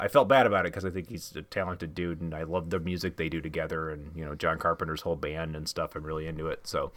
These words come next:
um, felt a little bad for the criticism, but I think he kinda definitely landed it this time around. So, grade-wise, I, I don't know. I was, I was so pleasantly surprised by this because, to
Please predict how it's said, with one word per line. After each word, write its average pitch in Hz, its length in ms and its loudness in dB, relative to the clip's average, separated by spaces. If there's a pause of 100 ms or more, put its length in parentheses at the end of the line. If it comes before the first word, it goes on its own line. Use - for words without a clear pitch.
(560)
um, - 380 -4 (360)
felt - 180 6
a 120 40 4
little 101 160 8
bad 92 240 6
for 101 80 2
the 90 100 2
criticism, 107 680 2
but 90 220 4
I 90 120 2
think 98 200 -4
he 90 140 -2
kinda 82 340 -2 (1400)
definitely 92 360 4
landed 80 360 -2
it - 140 -10
this - 180 -4
time 73 220 -4
around. 71 280 -2
So, 87 300 2 (840)
grade-wise, 139 720 8
I, 104 160 2 (480)
I 117 120 12
don't 104 100 6
know. 90 100 4
I 123 180 6
was, 120 300 0 (120)
I 139 120 6
was 135 160 4
so 120 800 4 (280)
pleasantly 113 560 2
surprised 101 520 2
by 113 100 6
this 127 160 0
because, 107 440 0
to - 60 -16